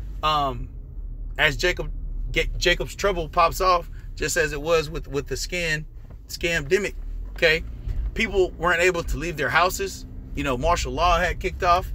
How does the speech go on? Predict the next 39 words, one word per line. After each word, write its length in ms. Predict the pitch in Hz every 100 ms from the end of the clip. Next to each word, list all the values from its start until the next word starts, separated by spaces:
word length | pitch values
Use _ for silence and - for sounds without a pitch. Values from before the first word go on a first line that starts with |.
| - 127
literally, 480 | 175 180 175 180 - - - -
medical 360 | 160 180 175
martial 340 | 165 170 170 151
law, 300 | 156 175 - - - - - -
you 100 | 135
know, 240 | 143 180 - - -
and 160 | 156 165
people 240 | 220 190
were 100 | 165
shut 220 | - 180
up 160 | 170 165
in 80 | 170
their 140 | 165
houses, 460 | 202 226 - - - - - - - - - - -
going 260 | 180 196 185
crazy, 480 | 233 269 165 123 - - - - - - - - -
literally. 500 | 165 269 226 127 113 - - - -
And 140 | 170 175
it's 140 | 180
only 180 | 214 196
gonna 180 | 196 190
be 120 | 185
intensified 680 | 170 - 190 - 202 180 139
worse, 380 | 202 190 - - - - -
you 100 | 143
know, 160 | 151
when 200 | 147 160
the 80 | 143
day 180 | 143 165
of 100 | 151
the 80 | 147
Lord 300 | 170 190 160
comes, 420 | 143 107 - - - - -
when, 280 | 147 151 139
when 160 | 147
Yahweh 460 | 131 160 160 160 151
Shem 200 | - 156
Yahweh 200 | 151 143
Shai, 440 | 175 180 156 147